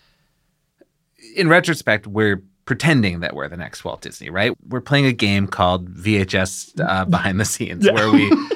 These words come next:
Speaker 2: <laughs>
Speaker 1: where we act like that. But when you're a kid, pretending is enough for it to be real. And I, and I'm not even just talking about when you're a little kid. I'm talking about when I was seventeen, eighteen,
Speaker 2: Oh,
Speaker 1: you
Speaker 2: yeah.
Speaker 1: know?
Speaker 2: Just because I'm trying, I've done it. And, like,
Speaker 1: Right.
Speaker 2: that is, that is amazing. Like, that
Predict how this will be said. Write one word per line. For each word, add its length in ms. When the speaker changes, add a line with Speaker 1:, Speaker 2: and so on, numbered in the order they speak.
Speaker 2:
<laughs> 240
Speaker 1:
where 140
we 160
act 280
like 180
that. 260
But 320
when 140
you're 100
a 40
kid, 480
pretending 460
is 160
enough 540
for 160
it 120
to 100
be 180
real. 280
And 120
I, 40
and 140
I'm 60
not 140
even 180
just 160
talking 180
about 140
when 100
you're 140
a 40
little 220
kid. 220
I'm 140
talking 180
about 160
when 120
I 20
was 120
seventeen, 580
eighteen, 400
Speaker 2:
Oh, 100
Speaker 1:
you 80
Speaker 2:
yeah. 140
Speaker 1:
know? 120
Speaker 2:
Just 160
because 240
I'm 100
trying, 420
I've 240
done 220
it. 200
And, 140
like, 180
Speaker 1:
Right. 100
Speaker 2:
that 340
is, 360
that 240
is 140
amazing. 520
Like, 200
that 300